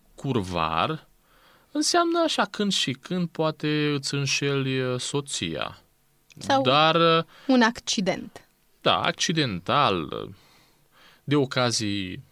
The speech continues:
Speaker 1: speciale, însă prea curvia înseamnă deja desfrâu, uh, fără limită, cumva devii un, uh, punct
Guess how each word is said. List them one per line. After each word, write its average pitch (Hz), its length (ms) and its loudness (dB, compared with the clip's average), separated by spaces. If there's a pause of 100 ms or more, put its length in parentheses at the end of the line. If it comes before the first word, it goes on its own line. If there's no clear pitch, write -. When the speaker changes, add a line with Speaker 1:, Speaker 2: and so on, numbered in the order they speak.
(140)
Speaker 1:
speciale, 120 960 0 (760)
însă 120 800 4 (160)
prea 135 240 2
curvia 135 680 0
înseamnă 160 540 0
deja 135 400 0
desfrâu, 131 920 -2 (460)
uh, 92 60 -8 (1300)
fără 131 640 4
limită, 113 1000 2
cumva 113 800 2 (440)
devii 113 800 0 (1160)
un, 113 400 0
uh, 104 200 0 (160)
punct - 640 0